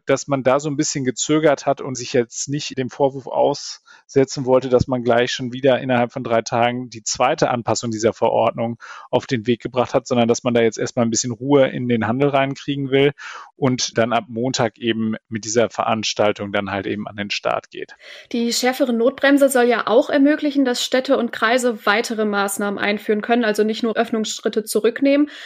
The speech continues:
Speaker 2: Dazu gehören dann zum Beispiel auch Ausgangssperren und verschärfte Kontaktbeschränkungen. In welchen Städten werden diese Maßnahmen dann eingeführt?
Speaker 1: Das sind all diejenigen, die über diesem Wert von hundert liegen. Die können dann in Absprache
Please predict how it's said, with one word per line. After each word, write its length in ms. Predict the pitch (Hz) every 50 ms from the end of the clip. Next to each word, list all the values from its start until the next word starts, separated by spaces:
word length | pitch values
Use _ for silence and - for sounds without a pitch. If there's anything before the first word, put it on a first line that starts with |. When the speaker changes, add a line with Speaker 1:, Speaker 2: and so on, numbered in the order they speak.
| - - - -
Speaker 2:
Dazu 300 | - - - - 262 226
gehören 320 | 247 226 254 262 277 269
dann 380 | 240 226 226 220 220 214 - -
zum 180 | - - 233 220
Beispiel 340 | 214 220 233 - - 269 -
auch 240 | 233 240 233 -
Ausgangssperren 800 | - 214 240 254 - - 254 254 254 - - - 247 247 254 247
und 160 | 233 233 220
verschärfte 560 | - 240 220 - - 233 240 - - - 233
Kontaktbeschränkungen. 1000 | 226 - 220 214 233 233 - - - 214 - - 185 175 180 - 190 190 190 190 - - - - - - _ -
In 120 | 226 220
welchen 260 | 220 254 262 294 294
Städten 360 | - - 302 294 302 311 269
werden 180 | 233 233 240 240
diese 200 | 233 247 226 240
Maßnahmen 540 | 233 226 233 247 - 254 240 226 226 226 214
dann 200 | 226 220 220 -
eingeführt? 760 | - 220 247 247 226 214 - - 190 185 185 185 - - _ _ - - - - - - -
Speaker 1:
Das 140 | 127 -
sind 180 | - 165 190 -
all 180 | 151 147 147 131
diejenigen, 760 | 107 123 131 135 156 170 175 190 196 190 185 175 165 - -
die 120 | 120 135 165
über 200 | 160 131 139 127
diesem 300 | 127 123 120 127 120 117
Wert 180 | 120 127 -
von 180 | - - 117 95
hundert 360 | 113 123 123 123 110 98 -
liegen. 360 | 113 113 127 151 185 196 180
Die 120 | 143 127 120
können 440 | - - - 127 123 120 117 110
dann 280 | 104 113 110 123 151 175
in 120 | 156 127 123
Absprache 920 | 107 135 135 - - - - - 131 127 131 139 - - 139 131 127